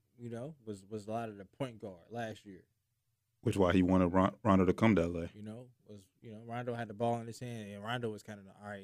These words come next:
Speaker 1: nah, Bron, you," and still was more than Rondo. But Rondo played, played a big role in that. You know, w-, w-, I think play, play, playing with LeBron on the court too.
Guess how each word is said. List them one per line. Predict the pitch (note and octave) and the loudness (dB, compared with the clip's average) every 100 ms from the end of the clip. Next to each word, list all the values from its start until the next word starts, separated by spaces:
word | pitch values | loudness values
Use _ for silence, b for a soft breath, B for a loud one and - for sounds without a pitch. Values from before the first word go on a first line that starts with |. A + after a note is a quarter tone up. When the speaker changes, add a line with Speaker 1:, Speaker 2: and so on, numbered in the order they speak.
| G2+ | -16
Speaker 1:
nah, | G#2 F#2+ | -18 -18
Bron, | G2+ G3 G#2 | -18 -16 -16
you," | G#2+ G2+ _ A2+ A#2 F#3+ | -18 -20 _ -20 -20 -18
and | D#3 C#3+ | -10 -8
still | C#3+ C3 | -2 -2
was | G#2+ F#2+ | -2 -10
more | A2+ G2 F2 | -16 -16 -16
than | |
Rondo. | F2 E2 | -20 -18
But | C3 C3 | -12 -4
Rondo | D3+ C3 B2 _ - | -2 -2 -4 _ -10
played, | B2+ - | -10 -8
played | C3 | -10
a | |
big | A2+ | -8
role | A#2 D3+ | -6 -4
in | A#2 | -6
that. | A2+ _ _ _ _ _ | -14 _ _ _ _ _
You | A#2+ | -10
know, | B2 | -4
w-, | B2 F3+ | -2 0
w-, | - - | 2 0
I | |
think | D#3+ C3+ - | -2 -8 0
play, | D#3 | 0
play, | C#3 F3 | 0 -4
playing | G#3+ F#3 | -2 -2
with | D#3 | -2
LeBron | C#3 C#3 | 0 -4
on | |
the | B2+ | -2
court | C#3 C3 | -2 -2
too. | C3+ | -4